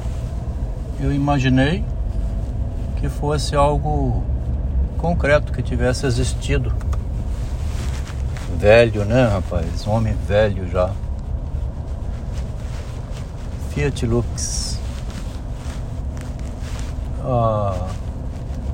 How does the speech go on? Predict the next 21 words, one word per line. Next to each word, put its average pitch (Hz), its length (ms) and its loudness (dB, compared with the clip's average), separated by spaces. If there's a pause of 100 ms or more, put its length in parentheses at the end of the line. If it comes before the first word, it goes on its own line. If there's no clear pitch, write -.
(480)
como 117 140 0
é - 20 0
que - 80 -4
chama? 98 400 0 (280)
O - 40 -2
cavalo 170 380 6
de 175 100 0
Troia 123 580 6
de 87 140 0
Homero, 104 580 4 (460)
que - 100 -4
é 98 60 -2
uma 92 60 0
metáfora, 92 800 2 (1500)
já 113 140 2
tem 123 140 0
algum 120 240 4
tempo 117 440 4
que - 120 -2
eu 101 120 4
venho 98 420 0